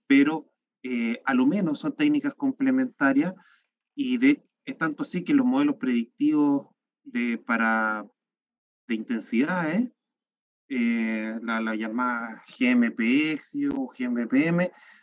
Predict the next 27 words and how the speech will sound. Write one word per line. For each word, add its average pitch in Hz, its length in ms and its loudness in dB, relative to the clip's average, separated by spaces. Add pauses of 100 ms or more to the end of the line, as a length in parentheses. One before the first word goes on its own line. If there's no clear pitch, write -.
(720)
ahora 143 260 2
ya 143 140 2
están 156 180 -2
incorporando 139 760 2
el 120 160 -8
periodo 135 640 4
de 131 100 0
H - 160 -8
sobre 131 340 2
B 151 220 2
porque 135 520 -2 (440)
justamente 143 420 2
es 123 60 6
un 120 60 4
muy 143 140 4
buen 139 160 2
caracterizador 131 920 -4 (520)
de 127 240 2
la 127 160 4
demanda. 143 520 0 (680)
Y, 127 560 -2
y 139 80 -2
respecto 156 440 -2
del 131 560 2
tipo 147 240 2
de 139 80 0
suelo, 185 500 -4